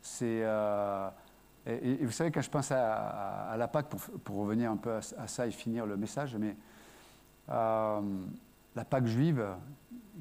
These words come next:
qui était fêtée par Jésus là, mais qui allait introduire la, la Pâque, la nôtre, en parlant de la résurrection. Mais c'est intéressant parce que ça parle de la,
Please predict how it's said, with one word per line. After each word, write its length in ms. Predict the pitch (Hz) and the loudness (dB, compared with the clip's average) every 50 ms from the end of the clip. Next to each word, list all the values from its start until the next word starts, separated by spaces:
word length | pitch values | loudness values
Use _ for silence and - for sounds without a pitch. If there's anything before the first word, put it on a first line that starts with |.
| - - | -16 -16
qui 160 | - - - 110 | -12 -6 -6 -4
était 160 | - - 107 | -2 -2 -2
fêtée 260 | - - 104 - - | 0 0 0 0 0
par 180 | - 117 110 104 | 0 0 0 0
Jésus 300 | 98 110 107 101 117 120 | 2 2 2 4 4 4
là, 220 | 123 131 131 131 | 4 4 4 4
mais 160 | 120 110 104 | 4 2 0
qui 200 | - - 117 110 | 0 0 0 0
allait 400 | 107 107 110 107 104 107 104 - - - | 2 2 0 0 -2 -4 -6 -6 -6 -8
introduire 380 | 117 - - 123 110 113 117 | -6 -4 -2 0 0 2 2
la, 320 | 107 101 104 101 101 - - | 2 2 0 0 -2 -4 -6
la 120 | 104 101 | -8 -8
Pâque, 440 | - - - 127 120 - - - - - - - - - | -6 -2 -2 -2 -2 -2 -8 -16 -18 -20 -20 -20 -16 -8
la 140 | - 113 110 | -4 -2 2
nôtre, 340 | 110 123 147 156 - - - - - - - - - - - - - - - - - - - | 2 2 2 0 -2 -8 -16 -20 -20 -20 -20 -20 -20 -20 -20 -20 -20 -20 -20 -20 -20 -16 -10
en 160 | 117 107 101 92 | -8 -6 -4 -2
parlant 200 | - 117 113 113 | 0 2 2 4
de 60 | 113 | 2
la 60 | 110 | 2
résurrection. 600 | 101 113 104 101 107 104 95 - - 135 131 139 135 - - - - - - - - - - - | 2 2 0 0 0 -2 -2 -2 -2 0 0 -2 -2 -6 -14 -20 -20 -20 -20 -20 -20 -20 -14 -6
Mais 60 | 107 | -2
c'est 100 | - 135 | 0 2
intéressant 320 | 123 - 143 139 180 180 | 2 2 2 2 2 0
parce 160 | 170 147 123 - | 0 0 -2 -4
que 80 | - | -4
ça 120 | - - 117 | -4 -4 0
parle 180 | - 151 139 | 2 2 4
de 80 | 120 123 | 4 4
la, 460 | 117 120 117 113 110 107 104 95 - | 4 4 6 6 4 4 2 0 -4